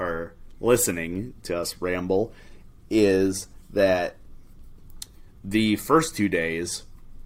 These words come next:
we filmed the classes. So, so just people know what the classes are. Uh, one of the, we call 'em classes. They're, they're videos. They're, uh, educational videos. Um,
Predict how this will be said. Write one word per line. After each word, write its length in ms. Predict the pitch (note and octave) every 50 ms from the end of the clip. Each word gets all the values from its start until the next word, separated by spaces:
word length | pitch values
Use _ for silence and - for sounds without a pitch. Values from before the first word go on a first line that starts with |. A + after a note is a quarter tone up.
| - - - - - - -
we 100 | - A#2
filmed 360 | G#2+ - A#2 A2 G2+ F#2+ F2+ E2
the 80 | -
classes. 480 | - - F#2 F#2 E2+ - - - C#2 -
So, 280 | - F2 F2 F2 E2+ - -
so 240 | - - F2 D#2
just 300 | D2 - - - - -
people 240 | - F2+ F2 - E2+
know 120 | E2 D#2+ D#2+
what 100 | D#2+ -
the 40 | -
classes 400 | - G#2+ G#2+ G2 - - E2 D#2+
are. 240 | E2 D#2+ - - -
Uh, 280 | F2+ E2+ D#2+ D#2 - - - - - - - - - - - - -
one 260 | - G#2 A#2+ C#3 C#3+
of 280 | C#3 A#2+ G#2+ G2 G2 -
the, 360 | G2 G2+ F#2+ F#2 F2+ D#2 C#2+ D2+
we 180 | F#2+ G2+ G#2+ G2+
call 180 | - G2+ F#2
'em 80 | E2 D#2
classes. 480 | D#2 - E2 D2 C#2+ - F#2 F2+ E2+
They're, 240 | F#2 G#2 G#2 F#2+ F#2
they're 200 | F#2 F#2+ F#2 F2+
videos. 440 | D#2+ F2 D#2 D2+ C#2+ D2+ D2+ - -
They're, 340 | - F2+ E2+ E2+ E2 F2 D2+
uh, 160 | F2+ E2+ D2+
educational 520 | D#2+ F#2 D#2+ - - E2 C#2 - - D2+
videos. 340 | C#2+ D2 C#2+ C#2+ D2+ D#2 - - - - - - - - - - - -
Um, 500 | F#2 F2+ D#2+ D2 C#2+ D2 D2+ D#2 D#2